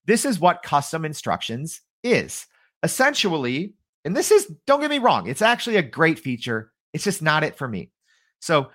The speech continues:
versus having to constantly tell Chat G P T in a new, uh, chat, you know, to give it the same information over and over or to kind of train it back and forth, a lot of people will use custom instructions.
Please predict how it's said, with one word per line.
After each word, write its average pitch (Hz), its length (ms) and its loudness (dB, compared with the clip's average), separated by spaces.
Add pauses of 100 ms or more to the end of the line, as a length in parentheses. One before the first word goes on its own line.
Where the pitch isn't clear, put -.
(240)
versus 233 420 2
having 202 320 2
to 151 460 -2
constantly 208 640 0
tell 131 440 2
Chat 127 260 -2
G 131 100 -6
P 120 120 -10
T 107 320 -8
in 160 180 0
a 147 120 -4
new, 143 460 0 (500)
uh, 120 160 0
chat, - 540 -2 (300)
you 117 80 -8
know, 98 140 -4
to 90 320 -6 (360)
give 170 200 2
it 156 120 0
the 131 80 -2
same 180 320 0
information 160 680 2
over 131 360 -2
and 123 100 -2
over 117 540 -2 (300)
or 113 220 2
to 160 160 -6
kind 131 260 0
of 110 100 -4
train 170 340 2
it 156 120 0
back 143 240 0
and 139 140 -10
forth, 110 340 -8
a - 60 -6
lot 156 200 4
of 214 60 -4
people 165 300 -6
will 151 80 -6
use 101 300 -8
custom 95 300 -10
instructions. 160 640 -8